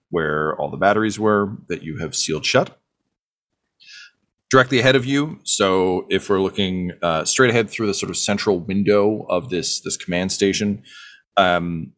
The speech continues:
directly, uh, again, on your right, you can see that the maintenance, uh, depot directly ahead of you is the generator. Uh, so this is a massive sphere that is, uh, full of, um,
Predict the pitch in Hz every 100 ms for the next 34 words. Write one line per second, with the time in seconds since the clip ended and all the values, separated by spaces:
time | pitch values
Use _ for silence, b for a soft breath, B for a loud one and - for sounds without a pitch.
0 | _ - 120 123 107 104 - 101 90 92
1 | 90 92 90 98 107 104 - 104 101 92
2 | 98 92 92 92 92 123 127 110 - -
3 | - - 95 95 95 90 107 110 101 95
4 | 92 - 82 90 110 117 110 107 98 87
5 | 87 92 92 110 120 160 - _ B B
6 | B B _ - 92 - - 92 - 101
7 | 95 - 95 92 101 107 110 - - -
8 | 104 113 117 120 - 92 87 - 90 87
9 | 87 85 82 82 - 90 80 82 - 82
10 | 82 - 82 78 78 80